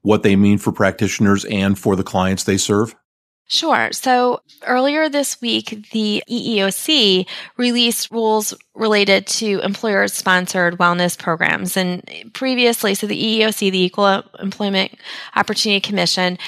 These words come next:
Speaker 2: has gotten involved because they want to make sure that the applicability of the Americans with Disabilities Act and then Ge-, the Genetic Information Non-Discrimination Act, that wellness programs kind of don't tread on, on the rights consumers and individual employees have under those,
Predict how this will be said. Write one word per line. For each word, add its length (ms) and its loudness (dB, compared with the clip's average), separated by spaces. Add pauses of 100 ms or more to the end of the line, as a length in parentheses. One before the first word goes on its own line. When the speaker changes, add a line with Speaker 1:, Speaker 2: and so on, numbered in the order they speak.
(260)
Speaker 2:
has 420 2
gotten 300 4
involved 580 4
because 600 0
they 280 -2
want 140 2
to 60 2
make 180 0
sure 460 2
that 220 -4
the 100 0
applicability 880 0
of 100 -4
the 60 -4
Americans 420 -2
with 80 -10
Disabilities 640 -2
Act 360 2 (280)
and 120 2
then 200 4
Ge-, 260 0
the 120 -2
Genetic 420 2
Information 480 -2
Non-Discrimination 840 -2
Act, 420 0 (360)
that 300 6
wellness 460 2
programs 380 -2
kind 160 -4
of 80 -4
don't 340 -6 (240)
tread 500 4
on, 440 2 (100)
on 160 -2
the 100 -4
rights 480 0
consumers 580 -4
and 80 -2
individual 460 -2
employees 520 0
have 400 2
under 320 -4
those, 460 -2